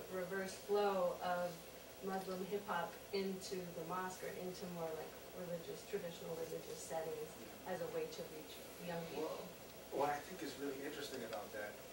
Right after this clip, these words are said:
Speaker 2: is that the role of Islam in hip hop culture hasn't been in the same way that you see Christian hip hop. Okay, for a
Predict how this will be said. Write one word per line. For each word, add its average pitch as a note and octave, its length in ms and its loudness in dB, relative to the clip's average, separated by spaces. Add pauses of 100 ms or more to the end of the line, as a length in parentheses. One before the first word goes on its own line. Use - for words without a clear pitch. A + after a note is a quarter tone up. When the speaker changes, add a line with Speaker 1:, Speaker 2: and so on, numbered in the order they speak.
(200)
Speaker 2:
is A#2+ 480 -2 (1040)
that - 240 4 (240)
the A#2+ 160 4
role F3 240 8
of D3 160 6
Islam D3+ 320 2
in C#3 160 0
hip - 160 -6
hop - 240 -4
culture - 320 -2 (240)
hasn't D#3+ 240 -2 (240)
been C#3+ 320 4
in A#2 160 -2
the - 80 -2
same B2 480 -2
way A#2+ 320 -2
that B2 160 -6
you A2+ 80 -6
see A2 240 -4 (160)
Christian A#2 400 -4 (480)
hip - 160 -2
hop. - 160 -10 (880)
Okay, B2+ 160 0
for C3 160 6
a A2+ 140 2